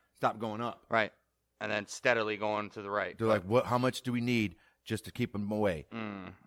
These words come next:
Speaker 1: Boom. They did that right quick, and then it'll, they'll be like, "Oh, if we keep on going up."
Speaker 2: Oh, this is Wisconsin. Sorry. This is Michigan.
Speaker 1: Same
Speaker 2: Same thing
Speaker 1: thing.
Speaker 2: for Michigan, though.
Speaker 1: Same fucking thing.
Speaker 2: They put 'em up, but not above Trump.
Speaker 1: Of course, they,
Speaker 2: But
Speaker 1: they
Speaker 2: then
Speaker 1: thought that would
Speaker 2: fucking
Speaker 1: be
Speaker 2: now
Speaker 1: enough.
Speaker 2: he's slowly going up
Speaker 1: Yeah.
Speaker 2: above Trump. Well,
Speaker 1: They
Speaker 2: he
Speaker 1: thought,
Speaker 2: did,
Speaker 1: they thought it
Speaker 2: apparently.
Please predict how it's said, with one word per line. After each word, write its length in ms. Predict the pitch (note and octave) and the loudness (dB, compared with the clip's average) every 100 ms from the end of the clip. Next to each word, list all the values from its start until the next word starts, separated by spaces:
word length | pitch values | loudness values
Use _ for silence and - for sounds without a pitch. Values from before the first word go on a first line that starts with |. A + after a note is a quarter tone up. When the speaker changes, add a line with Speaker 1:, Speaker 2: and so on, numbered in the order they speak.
| F2+ | 4
Speaker 1:
Boom. 260 | B2+ C3 G#2 | 6 8 6
They 100 | F#2+ | 0
did 220 | F2+ A2+ | 2 4
that 220 | A2 A#2+ | 4 4
right 160 | B2 B2+ | 2 0
quick, 240 | A#2+ C3 - | 2 0 0
and 160 | G#2 | -4
then 180 | G#2 G#2+ - - | -2 -4 -8 -6
it'll, 220 | A2 G#2 - | -4 -4 -8
they'll 140 | A#2+ A#2+ | -8 -6
be 80 | A#2 | -6
like, 160 | A2 - | -8 -6
"Oh, 120 | A#2+ | -6
if 120 | F#2+ | -6
we 100 | A2 | -14
keep 200 | G2 A#2 | -16 -16
on 120 | A2 G2+ | -14 -14
going 240 | F2+ F2 | -16 -12
up." 280 | A2+ F2 - | -12 -12 -8
Speaker 2:
Oh, 100 | G2+ | -4
this 160 | A2+ D#3 | -2 -2
is 80 | B2 | -4
Wisconsin. 520 | G#2 - C#3 A2 G2+ | -10 0 0 0 -6
Sorry. 240 | A2 G2+ G2 | -4 -2 2
This 180 | D#3+ A#2 | 0 0
is 80 | |
Michigan. 400 | G#2+ G2 F#2 F2+ F2 _ | -10 -10 -10 -12 -14 _
Speaker 1:
Same 180 | - A#2+ | -4 2
Speaker 2:
Same 100 | C#3+ | 4
thing 80 | C3+ | 6
Speaker 1:
thing. 140 | D3+ | 4
Speaker 2:
for 100 | A#2+ | 4
Michigan, 400 | A#2 A#2+ A2 G#2 G2+ | 0 0 -2 -6 -4
though. 160 | F#2+ F#2+ | -4 -2
Speaker 1:
Same 200 | C3+ A2+ | -4 0
fucking 220 | B2+ F#2 | -2 0
thing. 260 | C3+ D3 C#2 - | -4 -4 -8 -4
Speaker 2:
They 120 | A2 | -4
put 180 | - C#3 | 0 2
'em 120 | C3 | 6
up, 200 | C3 C#3+ | 8 8
but 80 | B2 | 6
not 200 | A#2+ B2 | 6 6
above 340 | A2 A2 B2 - | 6 4 4 4
Trump. 300 | C3+ C#3 - | 4 4 2
Speaker 1:
Of 300 | _ _ - | _ _ -2
course, 160 | A#2+ | -2
they, 180 | G#2 A2 | 0 2
Speaker 2:
But 160 | A#2 A2+ | 2 4
Speaker 1:
they 80 | A#2 | 4
Speaker 2:
then 100 | A#2 | 6
Speaker 1:
thought 120 | B2 | 6
that 100 | A#2+ | 6
would 60 | A2+ | 4
Speaker 2:
fucking 120 | A2 | 2
Speaker 1:
be 20 | |
Speaker 2:
now 320 | A2 A2 A#2 | 6 8 8
Speaker 1:
enough. 40 | A2 | 8
Speaker 2:
he's 140 | G2+ | 2
slowly 320 | - G#2 G2+ G2 | -2 -2 -2 -4
going 280 | G2 G2 | -4 -2
up 140 | F#2+ F#2+ | -4 -4
Speaker 1:
Yeah. 140 | A#2+ | 0
Speaker 2:
above 160 | G2+ F#2 | 0 -2
Trump. 240 | F2+ F2 | -8 -8
Well, 80 | F#2 | -2
Speaker 1:
They 100 | G#2+ G#2+ | -2 0
Speaker 2:
he 60 | G#2+ | 4
Speaker 1:
thought, 140 | A#2+ | 4
Speaker 2:
did, 80 | - - - | 2 -8 -6
Speaker 1:
they 100 | A2+ | -2
thought 40 | |
it 100 | A#2 | 4
Speaker 2:
apparently. 240 | B2 A#2+ | 4 4